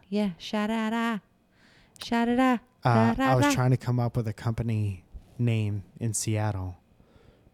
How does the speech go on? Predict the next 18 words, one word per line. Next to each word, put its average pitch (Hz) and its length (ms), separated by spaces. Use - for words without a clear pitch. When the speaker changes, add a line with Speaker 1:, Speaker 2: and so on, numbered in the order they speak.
Speaker 2:
a 107 60
bar 113 300
name 92 320
that, 101 240
uh, 98 260
that 113 180
you 107 100
could 110 120
do 107 140
a 98 40
fake 104 260
advertisement 98 760
for. 95 320
Speaker 1:
Okay. 175 300
Speaker 2:
So 117 500
I 127 100
need, 131 400
uh, 120 340